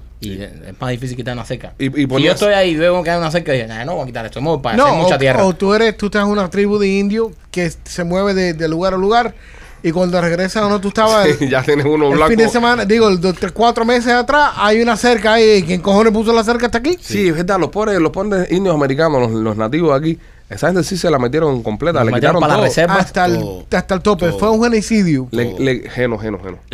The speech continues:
Speaker 3: Eh, ¿tú estuviste ahí también?
Speaker 2: Sí, geno, ese es genocidio, genocidio
Speaker 3: Así se
Speaker 2: no.
Speaker 3: llamaba uno de los
Speaker 1: Genocidio
Speaker 2: Jerónimo.
Speaker 1: era cuando te mataban
Speaker 3: Jerónimo,
Speaker 1: a,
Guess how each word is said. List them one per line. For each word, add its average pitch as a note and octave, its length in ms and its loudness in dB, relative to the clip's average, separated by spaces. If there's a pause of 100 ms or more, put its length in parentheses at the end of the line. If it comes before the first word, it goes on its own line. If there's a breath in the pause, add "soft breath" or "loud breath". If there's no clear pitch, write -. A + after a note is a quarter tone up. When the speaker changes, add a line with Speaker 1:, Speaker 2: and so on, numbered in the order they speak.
(200)
Speaker 3:
Eh, E3+ 100 0
¿tú G3+ 120 2
estuviste A3 320 0
ahí A3 80 -2
también? B3+ 240 -6
Speaker 2:
Sí, - 280 -8
geno, A2+ 380 -2
ese A2 160 -4
es A2+ 80 -2
genocidio, B2+ 640 -2
genocidio G2 260 -4
Speaker 3:
Así F3 160 2
se A3 140 0
Speaker 2:
no. G#3+ 60 2
Speaker 3:
llamaba F#3+ 360 2
uno F3 500 0
de D#3+ 40 -2
los D3 160 -4
Speaker 1:
Genocidio - 0 -
Speaker 2:
Jerónimo. C3+ 440 2
Speaker 1:
era F3 120 4
cuando D#3+ 240 0
te C#3+ 60 2
mataban G3+ 260 2
Speaker 3:
Jerónimo, F3+ 240 0
Speaker 1:
a, - 20 -2